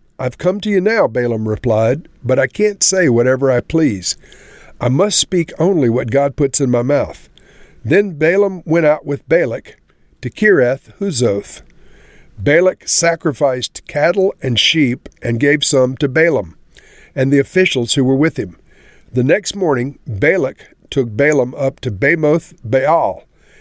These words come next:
and from there he could see the outskirts of the Israelite camp. Now, friends,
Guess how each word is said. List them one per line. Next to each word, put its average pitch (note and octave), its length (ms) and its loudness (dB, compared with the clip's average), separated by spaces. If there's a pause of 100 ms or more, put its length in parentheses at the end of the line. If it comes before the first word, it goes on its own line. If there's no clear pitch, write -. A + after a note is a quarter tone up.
(100)
and B2+ 180 -2
from C3 200 -2
there F#3 280 2
he D3+ 140 -4
could B2+ 180 -2
see E3 180 0
the D3 160 2
outskirts C#3 640 -2
of A#2 140 -2
the A#2+ 80 -2
Israelite A#2 580 0
camp. - 400 -4 (1000)
Now, C#3+ 80 0
friends, G3 420 0